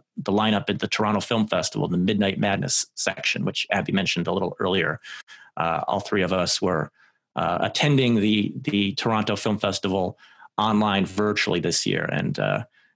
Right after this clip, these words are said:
got to see it there. And, and now just a week or two later, we're gonna be featuring it in the Spooky lineup. We will be announcing the full lineup for the Spooky Movie Film Festival on Tuesday, September twenty-nine. So those of you who are horror and genre fans, please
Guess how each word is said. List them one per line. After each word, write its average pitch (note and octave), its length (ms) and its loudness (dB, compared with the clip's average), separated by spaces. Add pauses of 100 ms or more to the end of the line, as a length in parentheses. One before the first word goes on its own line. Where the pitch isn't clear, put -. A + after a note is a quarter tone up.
got G#2 180 0
to - 80 0
see - 160 2
it - 160 -4
there. E2+ 240 0
And, F#2 320 -2
and G2 120 -2
now F#2 380 0
just - 260 -2
a F2+ 320 0
week B2+ 160 -2
or B2+ 40 -2
two B2 160 2
later, A2 320 2
we're F#2+ 80 2
gonna G2 140 4
be F#3+ 80 0
featuring G#2 340 0
it F#3+ 80 2
in G2 80 2
the F#2 80 0
Spooky G#2 320 0
lineup. - 360 -2 (440)
We C3+ 120 2
will C3+ 120 4
be B2+ 120 4
announcing C3 400 2
the - 60 2
full D#3+ 340 0
lineup C#3+ 360 2
for A2+ 120 -2
the G2+ 80 0
Spooky G#2 560 0
Movie G2+ 480 2
Film G2+ 280 -2
Festival G2 520 0 (360)
on F#2+ 160 0
Tuesday, C#3+ 600 2
September A2+ 520 2
twenty-nine. G#2+ 600 2
So F#2 240 2
those A2+ 240 2
of G#2+ 120 2
you A2+ 200 4
who G#2+ 140 2
are G2+ 220 0 (320)
horror C3+ 300 2
and A2+ 180 4
genre A#2+ 300 2
fans, G2 360 0
please A2+ 520 2